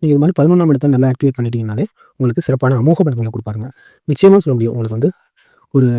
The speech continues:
எண்பது சதவீத பலன்களை மிக சிறப்பாக கொடுப்பார். நீங்க ஆறாம் இடத்தை எந்த அளவுக்கு நீங்க கையாளுறீங்க, அதை பொறுத்து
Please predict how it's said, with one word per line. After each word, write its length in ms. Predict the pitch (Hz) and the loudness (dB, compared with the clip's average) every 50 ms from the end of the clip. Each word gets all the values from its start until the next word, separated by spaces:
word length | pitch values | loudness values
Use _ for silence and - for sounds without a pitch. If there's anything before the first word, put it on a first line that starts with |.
| 117 113 110 110 110 110 110 110 117 123 | -2 -2 -4 -4 -4 -4 -4 -2 0 0
எண்பது 180 | 156 160 160 139 | 2 4 2 2
சதவீத 220 | 127 120 117 113 113 117 | 2 0 -2 0 -2 -2
பலன்களை 240 | 123 123 127 127 123 - | -2 0 -2 -2 -2 -2
மிக 100 | 127 135 151 - | -2 -2 -2 -2
சிறப்பாக 300 | 139 127 - 117 110 120 | -2 -2 -2 -6 -6 -6
கொடுப்பார். 280 | 113 107 - - 110 - _ _ _ - | -10 -10 -10 -10 -14 -16 _ _ _ -6
நீங்க 160 | 139 127 110 127 | -6 -4 0 2
ஆறாம் 180 | 165 165 156 | 2 2 2
இடத்தை 180 | 131 117 135 117 117 | 2 0 -2 -2 0
எந்த 120 | 127 151 160 147 | 2 2 2 2
அளவுக்கு 220 | 147 143 - 160 | 2 0 0 0
நீங்க 140 | 139 131 127 - | 0 0 0 0
கையாளுறீங்க, 420 | 123 135 139 127 113 110 117 120 117 - - | 0 0 0 0 0 -2 -4 -4 -4 -6 -6
அதை 160 | 123 117 117 | -6 -6 -6
பொறுத்து 220 | 113 110 - - | -6 -6 -6 -6